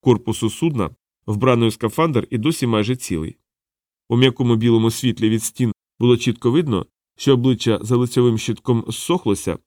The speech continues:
ставши геть кістлявим, але жодних інших помітних ознак розкладання, здається, не було. Я став на коліна біля трупа і поглянув на загерметизоване обличчя. «А він має непоганий вигляд, зважаючи на обставини. Стерильне повітря»,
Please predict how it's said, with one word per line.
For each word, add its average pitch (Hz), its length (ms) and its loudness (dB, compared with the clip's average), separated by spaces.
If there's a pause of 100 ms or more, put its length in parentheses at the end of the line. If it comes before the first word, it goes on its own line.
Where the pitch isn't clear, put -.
(220)
ставши 156 420 -2
геть 120 240 2
кістлявим, 98 580 -4 (300)
але 123 360 4
жодних 123 400 0
інших 165 280 -2
помітних 117 500 0
ознак 120 360 0
розкладання, 120 680 0
здається, 113 500 0
не 113 120 0
було. 113 300 -6 (760)
Я 208 160 2
став 170 220 0
на 135 120 2
коліна 123 320 2
біля 123 200 2
трупа 196 340 0
і 113 40 4
поглянув 123 500 0 (340)
на 131 220 2
загерметизоване 127 920 2
обличчя. 113 600 -6 (600)
«А 214 140 2
він 269 160 0
має 247 200 4
непоганий 220 540 0
вигляд, 170 500 -2
зважаючи 143 600 0
на 151 80 2
обставини. 90 580 -4 (320)
Стерильне 143 520 2
повітря», 127 480 -2